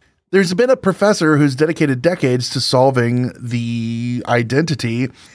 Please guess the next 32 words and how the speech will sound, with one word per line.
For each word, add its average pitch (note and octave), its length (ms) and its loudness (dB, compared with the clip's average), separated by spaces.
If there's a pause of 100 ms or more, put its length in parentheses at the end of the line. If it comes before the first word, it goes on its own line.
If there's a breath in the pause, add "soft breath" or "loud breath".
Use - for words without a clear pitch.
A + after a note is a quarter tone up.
(140 loud breath)
and D#3 160 2
he E3 100 4
did G3+ 160 2
it C#4+ 100 4
through E3+ 160 0
when D#3 200 2
they, D#3 260 0 (100)
the, C#3 400 2 (340)
the B2+ 400 0
Somerton D#3+ 580 0
Man C3 280 2
was A2 160 0
found A#2 340 2
before A#2+ 320 2
they A2 120 -2
buried A#2 360 2
him. G#2 220 0 (280 loud breath)
They B2+ 120 2
did C3+ 160 2
a B2+ 60 2
death A#2 300 -2
mask, - 520 -4
as G#2 220 -6
they G2+ 120 -4
would G2 160 -4
do. G#2 320 0 (920 soft breath)
And A#2 180 2
the A#2+ 60 2
death B2 240 2
mask, G#2+ 380 0
of - 200 -4
course, G2+ 320 -4